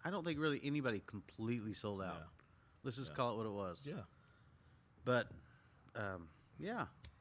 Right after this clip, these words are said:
Speaker 1: you're right.
Speaker 2: I mean, but we brought plenty of stock of everything. So,
Speaker 1: And,
Speaker 2: I
Speaker 1: uh,
Speaker 2: mean,
Speaker 1: nobody came, nobody
Speaker 2: Yeah.
Speaker 1: went away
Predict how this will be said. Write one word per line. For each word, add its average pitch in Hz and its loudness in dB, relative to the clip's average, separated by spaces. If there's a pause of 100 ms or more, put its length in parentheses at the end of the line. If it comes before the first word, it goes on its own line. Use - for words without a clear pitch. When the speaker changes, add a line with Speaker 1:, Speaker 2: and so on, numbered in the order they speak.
(140)
Speaker 1:
you're 147 0
right. 170 0
Speaker 2:
I 107 -8
mean, 120 0
but 123 0
we 131 -2
brought 123 0
plenty 123 -4
of 117 -2
stock 113 -2
of 101 -8
everything. 95 -6
So, 143 -2
Speaker 1:
And, 127 4
Speaker 2:
I - 4
Speaker 1:
uh, 113 2
Speaker 2:
mean, 117 2
Speaker 1:
nobody 131 2
came, 131 0
nobody 135 2
Speaker 2:
Yeah. 139 6
Speaker 1:
went 135 4
away 123 6